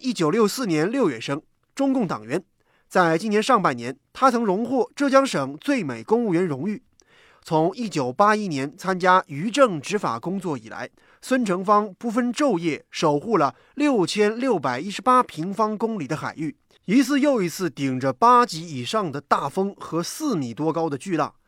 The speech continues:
连续奔袭救助遇险的海上渔民，守护了一方渔区的安宁。五十七岁的孙成芳先后担任炊事员、水手、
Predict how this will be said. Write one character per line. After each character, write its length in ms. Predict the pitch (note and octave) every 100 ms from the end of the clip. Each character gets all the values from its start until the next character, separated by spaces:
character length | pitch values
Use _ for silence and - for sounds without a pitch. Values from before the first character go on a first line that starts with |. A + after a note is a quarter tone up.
| _
连 260 | D3 A3+ C#4+
续 220 | C4+ G3
奔 240 | A3+ A#3
袭 320 | G#3 D#3+ F#3 _
救 260 | - A3+ D3+
助 220 | D#3 -
遇 220 | B3 G3
险 260 | C3 B2+ A2
的 100 | A#2
海 280 | A#2+ C3 B2
上 200 | F#3 C3+
渔 100 | D3+
民， 240 | D3 F3 - _ -
守 260 | - C#3
护 100 | C3
了 80 | E3+
一 140 | D3
方 220 | D#3+ E3+ E3+
渔 220 | C3 E3
区 180 | F3 A3
的 160 | C#3+ - -
安 260 | G#3+ A#3+
宁。 180 | C#3+ A2 - _ _ _ _ - _ _ -
五 260 | A3 G#3+
十 140 | - B3+
七 200 | - D4
岁 220 | D4+ B3+
的 160 | G3
孙 180 | E3+ C4
成 160 | G#3 G#3
芳 280 | A#3+ A#3+ A3
先 240 | B3+ A#3+
后 180 | A#3 F3+
担 160 | G#3
任 160 | G#3 D#3
炊 220 | - B3
事 160 | - F#3
员、 320 | B2+ C#3+ G3+ _
水 320 | - - F3
手、 340 | A3+ F#2+ C#2+